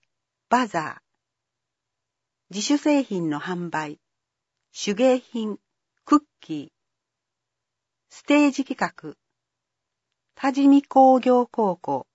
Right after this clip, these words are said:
ビッグバンドによる演奏。夕ヶ丘の仲間のステージ。皆様のお越しをお待ちしています。写真が二枚あります。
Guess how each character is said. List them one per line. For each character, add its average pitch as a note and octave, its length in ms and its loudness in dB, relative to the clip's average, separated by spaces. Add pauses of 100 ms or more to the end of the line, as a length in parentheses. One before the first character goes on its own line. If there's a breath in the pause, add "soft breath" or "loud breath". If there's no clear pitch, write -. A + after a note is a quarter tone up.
ビ A#3 100 -4
ッ - 40 -8 (100)
グ C4 100 -4
バ B3+ 160 4
ン A#3 100 0
ド F#3 120 -2
に D#3 140 -2
よ C#3+ 100 -8
る C#3 160 -12
演 D#3+ 180 -6
奏。 D3+ 420 -12 (840)
夕 C4 240 2
ヶ C4+ 180 4
丘 E3+ 240 -4
の D3+ 220 -6
仲 G#3 260 -4
間 A#3+ 140 -2
の A#3 140 -6
ス - 140 -20
テ G3+ 220 -4
ー C#3+ 60 -8
ジ。 - 180 -20 (1400)
皆 G#3 200 -2
様 G3 280 -6
の F#3 180 -2
お G3 140 -4
越 G#3 100 -10
し G3+ 180 -6
を F#3+ 140 -4
お D#3+ 80 -6
待 F3+ 160 -4
ち - 100 -20
し - 140 -18
て - 80 -10
い G3 100 -6
ま F#3+ 180 -10
す。 - 180 -20 (1400)
写 C4+ 220 -4
真 C#4+ 320 4
が C4 160 2
二 C4+ 160 4
枚 C4+ 300 4
あ D#3 60 -6
り D#3 100 -12
ま D#3 160 -10
す。 - 220 -20